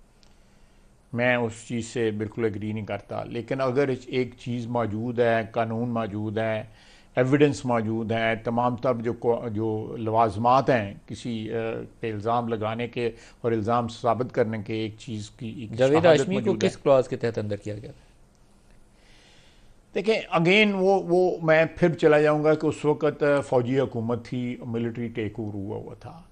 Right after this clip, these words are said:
Speaker 1: अ, वो जो लेटर जिसकी, जिसके ऊपर जावेद हाशमी को, ज-, जावेद हाशमी ने बांटा भी नहीं हुआ था।
Speaker 2: हम्म।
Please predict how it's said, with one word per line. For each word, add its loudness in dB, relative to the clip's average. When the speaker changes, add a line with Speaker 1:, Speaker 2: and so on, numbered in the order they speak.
Speaker 1:
अ, 4
वो 6
जो 6
लेटर 4
जिसकी, -4
जिसके -6
ऊपर -2
जावेद 0
हाशमी -4
को, -8
ज-, -12
जावेद -2
हाशमी -6
ने -6
बांटा -4
भी -4
नहीं -8
हुआ -12
था। -20
Speaker 2:
हम्म। -12